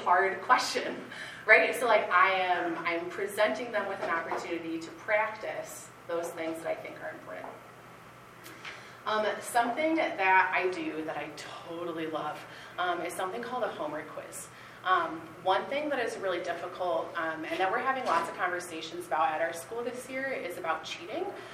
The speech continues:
Um, I feel like students have, um, a different view on cheating than even I did when I was in high school. I, I feel like somehow things have gotten lost.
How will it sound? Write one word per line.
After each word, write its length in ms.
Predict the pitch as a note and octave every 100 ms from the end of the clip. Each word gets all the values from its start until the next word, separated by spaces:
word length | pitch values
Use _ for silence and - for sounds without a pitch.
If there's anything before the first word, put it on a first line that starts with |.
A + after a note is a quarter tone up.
| -
Um, 400 | F#3 F3+ E3 D#3+ D#3+ -
I 120 | F#3+
feel 340 | - A3+ G#3+
like 260 | G3+ F#3 F3+
students 580 | - - F#3+ F3+ E3+ - - -
have, 460 | E3+ E3+ D#3+ D#3 D#3 - - -
um, 380 | D#3+ D#3 D3+ D3+ - -
a 80 | G3
different 420 | A#3+ A#3+ C#4+ - - -
view 400 | G#3 G3 E3 E3 D#3+ - -
on 140 | E3+ E3
cheating 580 | - F3 F3 C4 F4 - - - -
than 160 | F#3+ F#3
even 260 | F3+ F#3
I 220 | F3+ D#3+
did 220 | D#3+ D#3+ D#3+
when 100 | D#3+
I 140 | D#3+
was 140 | D#3
in 80 | D#3
high 200 | D3+ -
school. 520 | - - E3+ D#3 D#3+ F3
I, 320 | E3+ E3+ E3+ E3+
I 80 |
feel 160 | F3 A#3+
like 160 | G#3+ -
somehow 500 | F#3+ F#3 A3 A3+ -
things 200 | F#3 F#3
have 120 | F3+
gotten 320 | D#3+ D#3+ D#3+
lost. 460 | D3 - - -